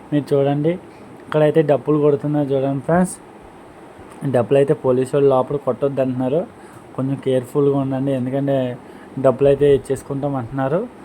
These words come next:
అక్కడైతే డప్పులు కొట్టడానికి పర్మిషన్ లేదంట, ఎందుకంటే కొట్టడం వల్ల అయితే జా-, జామ్ అవుతుంది అంట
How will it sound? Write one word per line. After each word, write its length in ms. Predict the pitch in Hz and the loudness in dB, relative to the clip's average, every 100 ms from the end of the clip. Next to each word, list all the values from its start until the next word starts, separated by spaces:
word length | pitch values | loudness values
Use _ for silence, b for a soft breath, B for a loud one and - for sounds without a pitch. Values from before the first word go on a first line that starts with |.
| B - 131 | B -16 -4
అక్కడైతే 340 | 143 143 151 | 0 2 2
డప్పులు 320 | 147 123 143 | 2 0 0
కొట్టడానికి 440 | 139 131 143 143 - | -2 -2 -4 -6 -4
పర్మిషన్ 460 | 135 123 131 143 139 | -4 -2 -4 -4 -2
లేదంట, 360 | 123 127 127 | -2 -2 -2
ఎందుకంటే 380 | 143 127 131 151 | -4 -4 -2 -4
కొట్టడం 420 | 143 139 139 143 | -2 -2 -2 0
వల్ల 160 | 156 156 | 2 2
అయితే 200 | 147 139 127 | 0 -4 -2
జా-, 320 | 135 127 123 113 B B B - | 2 2 2 -2 B B B -2
జామ్ 260 | 131 131 147 | 2 4 4
అవుతుంది 320 | 139 147 139 | 2 2 2
అంట 200 | 131 | 2